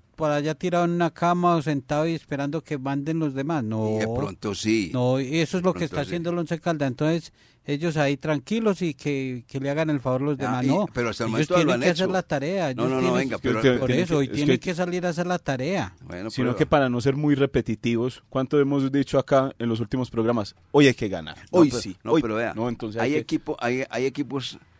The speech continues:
Speaker 2: como el Once Caldas, que están jugando muy mal, pero hay otros peores, como el Huila y el Unión Magdalena. El Once Caldas con una campaña tan pobre que tiene y no se ha ido todavía al descenso en te-, fecha tras fecha, y se mantiene en descenso Unión Magdalena y Huila. ¿Qué
Speaker 1: Y no,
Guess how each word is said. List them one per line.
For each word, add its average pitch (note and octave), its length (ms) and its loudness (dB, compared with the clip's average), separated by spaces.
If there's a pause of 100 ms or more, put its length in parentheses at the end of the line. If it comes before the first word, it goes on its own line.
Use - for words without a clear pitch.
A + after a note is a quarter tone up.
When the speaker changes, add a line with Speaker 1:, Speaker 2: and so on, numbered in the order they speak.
(160)
Speaker 2:
como G2+ 200 -2
el G2+ 80 -2
Once G#2+ 220 -4
Caldas, A#2+ 320 -8
que G2 100 -12
están F#2 200 -8
jugando G#2+ 300 -2
muy A2 240 0
mal, G2 180 -4
pero F#2+ 160 -6
hay G2+ 100 0
otros G#2+ 220 -6
peores, F2+ 640 -4
como F#2+ 260 -4
el F#2 60 -2
Huila C#3+ 360 -2 (100)
y G2+ 80 -6
el G2 80 -4
Unión F#2+ 200 -4
Magdalena. G#2 560 -4 (240)
El A2 120 2
Once C3+ 220 0
Caldas D#3+ 300 -4
con B2+ 120 -2
una D3 160 0
campaña F3 720 2
tan B2 320 0
pobre F#3+ 540 4
que A#2+ 160 -6
tiene F#3 460 -4 (400)
y C3 100 4
no C#3 120 4
se D3 80 0
ha D#3+ 60 6
ido D#3+ 180 0
todavía C3+ 360 2
al C#3+ 80 -4
descenso C3 360 -2
en C#3+ 80 -2
te-, B2+ 300 -8 (160)
fecha C#3 260 0
tras A#2 180 -4
fecha, C3 280 -4 (180)
y A#2+ 100 -8
se B2 120 -2
mantiene D3 500 -2
en C#3 80 -4
descenso A#2+ 380 -6
Unión B2+ 240 -4
Magdalena D3+ 480 -4
y - 20 -4
Huila. C3 240 -2
¿Qué C3+ 140 -6
Speaker 1:
Y C#3+ 80 0
no, D3 40 2